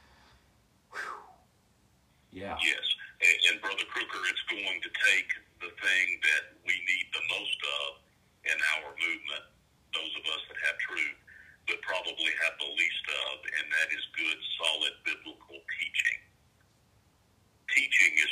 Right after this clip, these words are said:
Speaker 2: where people learn their doctrine. Teaching is where people learn how to live a holy life. And it's something that we're severely lacking in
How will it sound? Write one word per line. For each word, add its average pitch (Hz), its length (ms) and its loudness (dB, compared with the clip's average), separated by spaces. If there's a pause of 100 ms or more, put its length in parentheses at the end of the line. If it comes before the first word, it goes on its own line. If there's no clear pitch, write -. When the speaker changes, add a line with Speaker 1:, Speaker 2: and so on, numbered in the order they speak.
Speaker 2:
where - 240 0
people 82 400 0
learn 73 240 -6
their 69 240 -4
doctrine. - 480 -8 (1040)
Teaching - 480 4
is - 80 0 (160)
where - 240 8
people - 320 -4
learn 76 320 4
how - 160 0
to - 160 0
live - 160 -2
a - 160 -2
holy - 320 -6
life. 67 380 -2 (1080)
And 76 420 8 (220)
it's - 200 -4 (120)
something - 340 -2 (140)
that - 160 -8
we're - 240 -2
severely 80 720 0
lacking 73 480 -4
in 69 280 -4